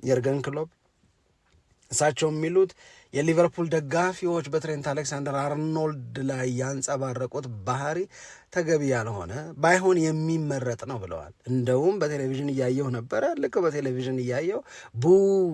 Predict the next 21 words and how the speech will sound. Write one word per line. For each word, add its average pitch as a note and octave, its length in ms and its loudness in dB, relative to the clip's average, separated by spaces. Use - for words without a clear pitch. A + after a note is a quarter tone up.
ሲሉት C#3+ 340 -6
በቃ C3 220 -6
በጣም A#2 280 -6
ከመበሳጨት A#2+ 640 -6
የተነሳ A#2+ 460 -6
ቴሌቪዥኑን A#2+ 720 -6
እንደዘጉት C3+ 880 -2
ጭምር G2+ 420 -10
ተናግረዋል። F#2+ 720 -8
ስለዚህ B2+ 400 0
ዛሬስ F#2+ 460 -4
ሊቨርፑልስ D3+ 760 2
የዋንጫ D3+ 640 2
መቀበል C3 420 -4
ስነ B2+ 180 -6
ስርዓቱን B2 440 -4
ምን E3 180 4
ያህል E3 280 0
ያደምቀዋል? A2 720 -6
ለመጀመሪያ F3+ 760 6
ጊዜ F#3+ 180 0